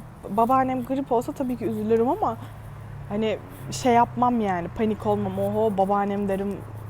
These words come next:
"taş gibidir." derim, gribi yener falan. Şimdi içime bir kurt düştü. Bir de bu korona hani yaş olarak ileri yaşları daha çok etkiliyormuş.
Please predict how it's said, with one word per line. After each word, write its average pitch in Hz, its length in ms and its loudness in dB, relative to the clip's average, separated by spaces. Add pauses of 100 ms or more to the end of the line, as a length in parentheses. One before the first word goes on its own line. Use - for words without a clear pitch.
(120)
"taş - 320 -4
gibidir." 180 360 -6
derim, 180 280 -2
gribi 185 280 -2
yener 190 400 -2
falan. 285 320 -8 (560)
Şimdi 226 260 0
içime 330 300 -2
bir 330 60 2
kurt - 380 -8
düştü. 294 300 -4
Bir 233 60 -2
de 262 140 2
bu - 80 -10
korona 294 380 -6 (160)
hani 233 460 -2
yaş 214 220 2
olarak 277 360 2
ileri 214 300 0
yaşları 269 440 -2
daha 247 120 2
çok 294 160 -8
etkiliyormuş. 214 600 -4